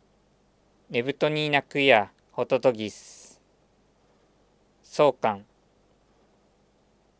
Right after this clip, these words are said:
というようなものになっています。四月になったから大きな声をしてホトトギスが鳴くというのは表面の意味で、その裏には、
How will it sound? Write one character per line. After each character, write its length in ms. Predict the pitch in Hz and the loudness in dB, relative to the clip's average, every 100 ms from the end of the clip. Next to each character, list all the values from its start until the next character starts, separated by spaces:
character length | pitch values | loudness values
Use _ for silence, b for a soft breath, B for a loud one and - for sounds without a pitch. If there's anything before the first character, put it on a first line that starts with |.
| _ _ _ _ _ _ _ _ _ | _ _ _ _ _ _ _ _ _
と 140 | 165 147 | -2 0
い 160 | 156 | 2
う 20 | |
よ 120 | 160 156 | 2 0
う 20 | |
な 100 | 131 | 0
も 100 | 120 | -4
の 80 | 131 | -4
に 120 | 131 | -4
な 120 | 117 | -4
っ 40 | 110 | -6
て 160 | - | -6
い 80 | 107 | -8
ま 140 | 98 95 | -8 -14
す。 420 | - - - _ _ _ _ _ _ _ _ _ _ _ _ _ _ _ _ _ _ _ _ | -20 -20 -20 _ _ _ _ _ _ _ _ _ _ _ _ _ _ _ _ _ _ _ _
四 160 | - 143 | -14 -2
月 220 | 151 - | -2 -2
に 140 | 156 127 | -6 -2
な 100 | 120 | -2
っ 40 | |
た 160 | - - | -2 0
か 140 | 113 | 0
ら 200 | 101 110 _ _ - | 0 -4 _ _ -2
大 160 | 151 | -2
き 100 | 131 | -2
な 140 | 131 107 | -6 -2
声 280 | 139 131 123 | 2 4 4
を 60 | |
し 140 | - - | 0 -4
て 280 | 110 101 - _ _ | -4 -4 -8 _ _
ホ 100 | 131 | -8
ト 100 | 135 | -4
ト 140 | 165 | -4
ギ 100 | 139 | -4
ス 100 | 127 127 | -4 -4
が 160 | 107 | -2
鳴 120 | 104 | -2
く 100 | 101 | -6
と 120 | - 139 | -4 -2
い 80 | |
う 20 | 120 | -2
の 160 | 110 | -2
は 160 | 104 104 _ _ _ _ - | -4 -6 _ _ _ _ -4
表 120 | 135 | -2
面 220 | 147 147 | 0 -2
の 100 | 127 | -2
意 60 | 113 | -4
味 120 | 113 | -4
で、 220 | 104 104 _ _ _ _ _ _ _ _ _ _ | -6 -8 _ _ _ _ _ _ _ _ _ _
そ 140 | 139 | -6
の 180 | 131 123 | -2 0
裏 180 | 123 135 | 0 0
に 160 | 127 | 0
は、 180 | 107 101 | -4 -6